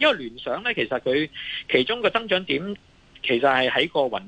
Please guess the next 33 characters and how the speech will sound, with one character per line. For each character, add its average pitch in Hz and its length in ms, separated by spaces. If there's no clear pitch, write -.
端 170 260
嗰 135 120
個， 110 580
即 185 60
係 - 20
大 127 160
家 165 100
覺 143 160
得 - 140
有 120 260
機 165 160
會 110 200
嘅， 104 100
佢 107 120
係。 107 180
但 143 120
係 - 60
事 147 80
實 143 80
上 139 220
我 143 100
哋 131 60
見 139 200
到 139 80
嗰 165 160
個 120 1040
進 135 160
度 117 220
其 110 80
實 101 220
係 113 80
一 131 80
般 139 160